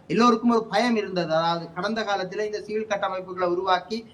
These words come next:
ஒவ்வொருத்தரும் உடைத்து கொண்டு போனது என்ற அடிப்படையில இது நிலைக்குமா என்ற ஒரு பயம் இருந்தது. ஆனாலும் இந்த வந்து நின்றவர்களுக்கு கூட ஒரு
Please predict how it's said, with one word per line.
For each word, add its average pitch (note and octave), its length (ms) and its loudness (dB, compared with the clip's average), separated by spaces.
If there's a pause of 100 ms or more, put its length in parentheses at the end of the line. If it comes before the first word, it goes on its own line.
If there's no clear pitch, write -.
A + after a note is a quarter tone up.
(160)
ஒவ்வொருத்தரும் G3+ 520 2
உடைத்து G#3+ 340 0
கொண்டு G3+ 280 -2
போனது F#3 340 0
என்ற E3 320 0
அடிப்படையில F#3 480 0 (360)
இது F3 160 0
நிலைக்குமா A3 600 2
என்ற F#3 120 -4
ஒரு G#3 120 -4 (140)
பயம் A3 280 -2
இருந்தது. B2+ 560 -8 (320)
ஆனாலும் F#3 480 4 (520)
இந்த C#3+ 420 -4
வந்து E4 360 8
நின்றவர்களுக்கு C#4 960 4
கூட C4 180 -2
ஒரு B3 140 0